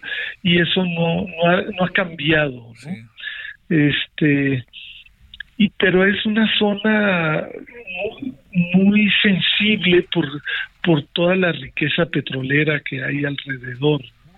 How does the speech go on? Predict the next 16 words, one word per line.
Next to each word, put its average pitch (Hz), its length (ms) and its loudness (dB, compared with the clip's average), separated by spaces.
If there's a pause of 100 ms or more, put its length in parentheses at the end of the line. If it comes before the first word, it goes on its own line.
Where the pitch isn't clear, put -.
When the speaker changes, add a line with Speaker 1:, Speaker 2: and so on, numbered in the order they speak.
(120)
Speaker 1:
No 160 60 -4 (100)
tanto, 185 460 0 (440)
sí, 320 80 2 (100)
en 208 80 2
Siria 247 320 2
hay 240 60 0
un 214 140 -8
poco 240 240 -2
de, 208 200 2
hay 208 160 2
algo 208 260 0
de 196 80 0
petróleo, 165 520 -2
pero 127 120 -10
no 147 240 -2
es 151 120 0